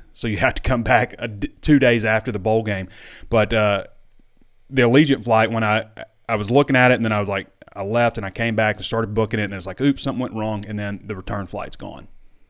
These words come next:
I can't fly back from Tampa on the third. I had to wait till the <laughs> seventh to do that on Allegiant. So ended up having to fly out of Tulsa. So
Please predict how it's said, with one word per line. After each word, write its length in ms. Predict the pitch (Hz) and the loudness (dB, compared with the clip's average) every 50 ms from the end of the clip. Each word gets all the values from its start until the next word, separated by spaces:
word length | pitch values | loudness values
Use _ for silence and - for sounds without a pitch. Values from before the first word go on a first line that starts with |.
| - - - _ - _ _ _ _ | -20 -20 -20 _ -20 _ _ _ _
I 80 | - 98 | -16 -14
can't 300 | - - 113 104 - - | -10 -8 -8 -8 -8 -8
fly 260 | - 120 101 92 92 | -8 -6 -4 -4 -4
back 380 | 95 95 101 87 - - - - | -4 -4 -4 -6 -6 -8 -14 -18
from 160 | - - 92 | -16 -12 -8
Tampa 460 | - - 101 92 - - - - - - - | -6 -6 -6 -6 -8 -12 -14 -16 -16 -16 -14
on 140 | - 98 92 | -14 -14 -14
the 60 | 92 90 | -14 -12
third. 340 | - 101 95 90 87 82 85 | -12 -12 -12 -12 -12 -14 -12
I 60 | 104 | -10
had 140 | 101 98 85 | -10 -10 -8
to 40 | 98 | -6
wait 220 | 98 104 98 92 | -6 -6 -8 -8
till 80 | - 101 | -10 -14
the 80 | - | -14
<laughs> 0 | |
seventh 540 | - - - - 131 113 - 135 113 92 - | -12 -12 -8 -6 -6 -4 -4 -6 -8 -10 -8
to 200 | - - - - | -8 -6 -6 -4
do 120 | - - 156 - | -4 -4 -4 -4
that 120 | - 147 | -6 -8
on 160 | 113 107 104 104 | -8 -10 -10 -10
Allegiant. 440 | 95 98 107 104 92 104 101 - | -10 -10 -10 -10 -10 -12 -14 -14
So 240 | - - 104 92 90 - - - - - - | -12 -10 -8 -8 -10 -10 -14 -20 -20 -12 -4
ended 160 | - 127 131 | 0 4 4
up 80 | 131 123 | 6 6
having 200 | 131 127 117 117 | 6 4 4 0
to 40 | |
fly 240 | 107 - 120 113 113 | -4 -2 0 0 0
out 60 | 110 | 0
of 80 | 101 - | -2 -6
Tulsa. 540 | - 110 101 101 98 - 107 104 101 95 90 | -8 -8 -6 -6 -6 -6 -6 -6 -6 -8 -10
So 380 | _ - - 101 95 95 92 | _ -18 -16 -14 -14 -14 -14